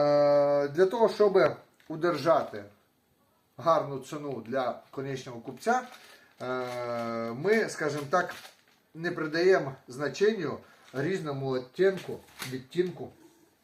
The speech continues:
мисочок. Давайте от подивимося, наприклад. От бачимо, тут три ряди синіх, три ряди білих і скільки? П'ять коричневих. Коричневих бачимо, що всі, е, однотонні. Сині же все ж таки за рахунок, е,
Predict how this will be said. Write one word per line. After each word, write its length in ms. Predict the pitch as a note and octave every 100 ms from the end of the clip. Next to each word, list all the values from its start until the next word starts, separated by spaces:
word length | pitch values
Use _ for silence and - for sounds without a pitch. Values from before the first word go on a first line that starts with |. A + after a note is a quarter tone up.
| _ _ -
мисочок. 440 | C#3+ C3 - G2+
Давайте 280 | C#3 C3+ -
от 160 | A2 A#2
подивимося, 440 | A2+ A#2 G#2 G2
наприклад. 400 | F#2+ - F2+ -
От 100 | B2
бачимо, 320 | B2+ B2 A2 -
тут 140 | A2
три 220 | C3+ F3
ряди 280 | C3+ A#2+ B2
синіх, 380 | - A#2 F#2 D2+ _ - - _
три 240 | - C3 G#2+
ряди 420 | G#2+ G2+ G#2 F#2+ _ _ -
білих 500 | D#3+ A#3+ G#3 - -
і 180 | F#2+
скільки? 340 | C3 - - A2+
П'ять 240 | C#3+ C#3
коричневих. 580 | C3+ A2 F#2+ F#2 F2+ - - - - _ _ -
Коричневих 440 | F3 - D#3+ C3
бачимо, 300 | C#3 C3+ A#2+
що 120 | -
всі, 240 | - D3 E3
е, 460 | C3 - - - A2+ A2 G#2+ G#2+ G#2+ G#2+ G#2 A2
однотонні. 680 | - B2+ C3+ C3 A#2 F#2 D#2+ _ _ - - _
Сині 540 | - - D4+ C#4+ F#3+ B2+
же 140 | A#2+
все 260 | - - G3+
ж 100 | G3+
таки 360 | F3 - D3
за 140 | A2+ C3
рахунок, 640 | B2+ - D3+ C3 - - - - - _ _
е, 460 | A#2 A#2 A#2 A2+